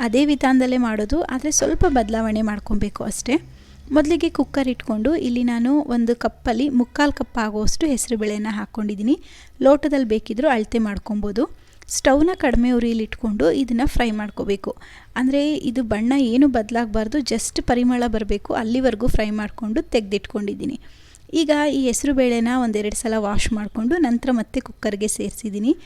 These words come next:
ನಿಮಗೆ ಪಾಯಸ ಬಿಳಿಯಾಗಿ ಬರಬೇಕು ಅಂದರೆ ಹೆಸರು ಬೇಳೆನ ತುಂಬ ಜಾಸ್ತಿ ಹುರಿಬಾರ್ದು. ಈಗ ನೋಡಿ, ಇದಕ್ಕೆ ಎರಡೂವರೆ ಕಪ್ ಆಗುವಷ್ಟು ನೀರನ್ನು ಸೇರಿಸ್ಕೊಂಡು ಕುಕ್ಕರ್ ಲಿಡ್ನ ಕ್ಲೋಸ್ ಮಾಡಿ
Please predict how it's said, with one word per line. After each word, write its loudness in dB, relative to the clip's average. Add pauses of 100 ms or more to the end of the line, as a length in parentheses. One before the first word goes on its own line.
(280)
ನಿಮಗೆ 8 (120)
ಪಾಯಸ 2 (120)
ಬಿಳಿಯಾಗಿ 2
ಬರಬೇಕು -4
ಅಂದರೆ 2 (120)
ಹೆಸರು 0
ಬೇಳೆನ 2 (200)
ತುಂಬ 4 (160)
ಜಾಸ್ತಿ -2 (100)
ಹುರಿಬಾರ್ದು. 0 (600)
ಈಗ 0
ನೋಡಿ, 2
ಇದಕ್ಕೆ -4 (220)
ಎರಡೂವರೆ 2
ಕಪ್ -4
ಆಗುವಷ್ಟು -2
ನೀರನ್ನು -2
ಸೇರಿಸ್ಕೊಂಡು -4
ಕುಕ್ಕರ್ 0
ಲಿಡ್ನ -2
ಕ್ಲೋಸ್ -4
ಮಾಡಿ -2